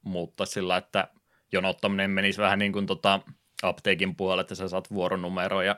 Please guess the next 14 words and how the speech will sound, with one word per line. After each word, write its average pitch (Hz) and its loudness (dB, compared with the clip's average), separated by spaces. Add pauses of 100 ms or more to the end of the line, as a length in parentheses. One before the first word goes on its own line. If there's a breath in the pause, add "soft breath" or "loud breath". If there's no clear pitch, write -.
sit - -20
sä 85 -6
voit 90 -10
mennä 90 -2
muuta 87 -4
tekemään 92 0
siksi - -8
aikaa, 101 0
jos 98 -4
sulle 92 -8
tulee 104 2 (360 soft breath)
puhelimeen 95 2
viestiä, 95 -2
kun 104 -10